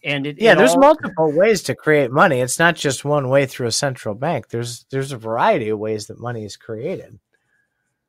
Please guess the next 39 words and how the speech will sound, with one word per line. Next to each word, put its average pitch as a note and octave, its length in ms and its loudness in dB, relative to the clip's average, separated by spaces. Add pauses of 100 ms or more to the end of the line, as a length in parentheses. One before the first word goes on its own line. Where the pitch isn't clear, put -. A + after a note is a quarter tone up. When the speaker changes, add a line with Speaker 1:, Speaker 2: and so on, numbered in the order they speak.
(240)
Speaker 1:
Well, C3 120 -10
there's, C3+ 400 -10 (500)
it's F3+ 220 -4
a G3+ 60 2
really G#3+ 400 -4
deep D3 300 -12
subject, D3+ 540 -6
but D3 80 -8
if D3 140 -14
you D#3 80 -16
start G3 340 -10
talking E3+ 380 -8
about D3 260 -6
what D3 220 -14
people C#3+ 340 -16 (100)
think D#4 240 -6 (100)
is C3+ 200 -8
money, A2+ 400 -12 (360)
when C#3+ 140 -6
it, D3+ 80 -12
when D#3+ 140 -4
a D3+ 80 -4
bank E3+ 560 -6 (560)
creates F3 640 -8
a E3+ 60 -10
loan, C3+ 640 -4 (520)
people E3 260 -10
think, E3 380 -8
"Oh, G3+ 200 -2
that's D#3+ 260 -6
real E3 240 -6
money." E3 340 -10 (240)
No, E3 80 -10
it's D#3 140 -16
not. E3 260 -6 (100)
They C#3 80 -10
were C3 120 -12
just D3 200 -16
empowered C3+ 640 -6